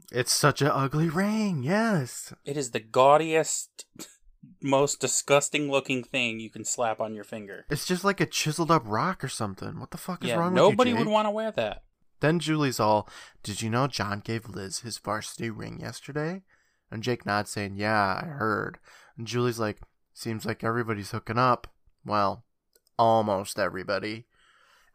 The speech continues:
Speaker 1: And then
Speaker 2: Ooh.
Speaker 1: <laughs> and then we look up at the sky, and, like, a super small flashing star flies across the screen,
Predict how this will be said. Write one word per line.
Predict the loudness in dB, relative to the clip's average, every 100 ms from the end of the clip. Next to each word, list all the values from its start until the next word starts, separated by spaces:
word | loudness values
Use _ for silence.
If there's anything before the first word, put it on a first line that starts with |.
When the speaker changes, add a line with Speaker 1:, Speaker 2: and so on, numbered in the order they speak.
| -2
Speaker 1:
And | 0 2 -2 -6
then | 0 4 6 6
Speaker 2:
Ooh. | 4 2 2 2 0 -2 -4 -2 -2 -2 -6 -10 -18
Speaker 1:
<laughs> | -20 _ -20 -20 -20 -16 -16 -16 -4
and | -2 4
then | 6 6 6
we | 2 4
look | 4 4
up | 0
at | -2 -6
the | -12
sky, | -4 -2 -2 -6 -12 -20 -6
and, | -2
like, | -2 0
a |
super | -2 -2 -2 -2
small | -2 2 2
flashing | 4 4 4 2 -8
star | -2 4 8 8 6
flies | 4 6 6 4
across | 0 0 0
the | -8
screen, | -10 -8 -8 -8